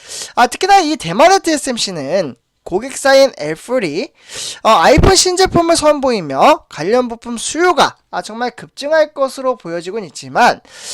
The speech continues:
아, 이에 따라 어떻게 보면 제품의 이제 신뢰성이 많이 떨어졌기 때문에, 어, 어떻게 보면 삼성전자에게는 반사 이익으로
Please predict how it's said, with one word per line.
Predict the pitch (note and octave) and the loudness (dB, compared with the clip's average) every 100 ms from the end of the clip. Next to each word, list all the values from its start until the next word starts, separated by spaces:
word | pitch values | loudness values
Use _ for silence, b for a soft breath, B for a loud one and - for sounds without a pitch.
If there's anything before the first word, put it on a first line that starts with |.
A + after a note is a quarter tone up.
| B - | B 2
아, | A3+ | 2
이에 | D4 E4+ | 4 2
따라 | F4 F4 E4+ D#4+ | 4 6 6 6
어떻게 | D4 B3+ | 2 -2
보면 | B3 C#4+ C4 | -6 -4 -4
제품의 | F3+ F3+ C4 C4+ C4+ C4 B3+ | -6 -12 -6 -2 0 0 -2
이제 | F3 | -4
신뢰성이 | E3 D4+ E4+ F4 - C#4+ A3 D3 F#3 D#3+ - | -10 -10 -6 -6 -2 -2 -2 -10 -12 -14 -18
많이 | - B2 C#3+ F#3 | -20 -16 -16 -14
떨어졌기 | A#3+ C4 B3+ B3 G#3 | -8 -6 -6 -12 -16
때문에, | G3+ E3+ C#3+ B2+ B3+ - B B B | -14 -14 -14 -6 -4 -4 B B B
어, | - D#3+ | -12 -10
어떻게 | F3+ C4+ | -10 -6
보면 | C#4+ C#4+ | -4 -2
삼성전자에게는 | - F4 F#4+ F#4+ E4 C#4+ C4 F#3 E3 C#4+ - _ - | -4 -6 -8 -4 -4 -2 -2 -2 -2 -2 -4 _ -18
반사 | - D3+ F3+ A#3+ G#3+ _ | -12 -10 -6 -2 -4 _
이익으로 | F3+ B3 F4+ C#4+ D#3+ D#3+ | -8 -2 0 0 -2 -4